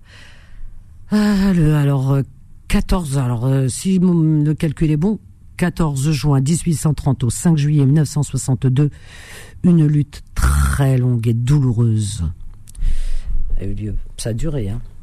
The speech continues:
Un siècle et demi presque, on va dire, hein, d'accord ? Moi, j'ai envie de dire, Allah yarham shuhada, Inch'Allah. Alors, quand on dit shahid, shuhada, il y en a plein qui, ah, shahid, c'est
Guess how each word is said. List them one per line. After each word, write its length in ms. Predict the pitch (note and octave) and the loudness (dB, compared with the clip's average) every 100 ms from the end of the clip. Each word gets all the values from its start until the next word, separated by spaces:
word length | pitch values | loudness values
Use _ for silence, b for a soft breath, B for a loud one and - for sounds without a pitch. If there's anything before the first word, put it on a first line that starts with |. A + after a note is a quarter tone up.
| - - | -16 -4
Un 80 | A#2+ | -2
siècle 280 | - B2+ D3+ | 0 0 2
et 100 | F#3+ | 2
demi 180 | A3+ C#3 | 2 0
presque, 400 | - E2+ - G2 | -2 -4 -4 -4
on 40 | |
va 120 | F#2+ | -4
dire, 260 | F#2 F#2 F#2 | -4 -4 -2
hein, 100 | C3 | -2
d'accord ? 360 | B2 - F3 - B B B B B B - - | -4 -2 -4 -4 B B B B B B -6 -4
Moi, 80 | F#3 | 0
j'ai 100 | G3+ | 2
envie 200 | G#3 G#3 | 4 4
de 80 | F#3+ | 2
dire, 200 | F3 A3+ | 2 0
Allah 240 | D#3+ F3+ E3+ | 0 2 2
yarham 340 | D#3 - E3+ | 0 0 0
shuhada, 520 | C#3+ - C#3+ B2 A2+ | 0 0 2 2 2
Inch'Allah. 440 | A2 - G#2+ G2+ G2+ - - | 0 0 -2 -2 -4 -6 -8
Alors, 120 | A3 | -6
quand 200 | - A#3+ | -4 -2
on 40 | G#3+ | 0
dit 120 | F#3 | 0
shahid, 420 | F3+ F3 E3 E3 | -2 0 0 0
shuhada, 340 | - D#3 D3+ F#3 | -2 0 2 2
il 20 | |
y 40 | |
en 60 | C#3 | 0
a 60 | |
plein 180 | C#3 F3 | 0 -4
qui, 340 | F3+ - C3+ C3 - - | -4 -6 -6 -6 -12 -6
ah, 280 | G3+ C4+ B3+ - - - - | -4 -4 -6 -6 -4 -4 -4
shahid, 420 | - G#3+ B3+ G#3+ C#3 | -2 0 0 -2 -4
c'est 320 | D3+ C3 | -4 -2